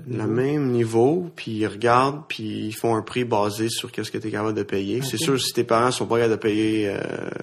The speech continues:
Speaker 1: L-,
Speaker 2: plus
Speaker 1: l'électricité, hein.
Speaker 2: Ouais, fait que là, ça va te coûter pas grand-chose à l'université, mais
Speaker 1: Ouais.
Speaker 2: si tes parents sont dans la classe moyenne, euh, ça va te coûter quand même un,
Speaker 1: Ouais.
Speaker 2: un prix, là.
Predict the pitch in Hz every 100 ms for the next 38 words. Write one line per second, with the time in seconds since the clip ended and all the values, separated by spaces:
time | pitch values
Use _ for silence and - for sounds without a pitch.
0 | - 135 135 - - - - 147 120 120
1 | 123 - 151 160 139 - 117 120 113 113
2 | 107 117 - - 107 107 - - 120 120
3 | 117 113 110 120 117 110 107 101 - -
4 | 147 120 107 - - 127 123 - - 120
5 | 120 117 131 127 110 120 117 117 107 101
6 | 113 120 113 101 95 90 90 98 98 -
7 | - 113 104 104 110 104 101 - - -
8 | 127 135 _ 139 131 - - - - 110
9 | 104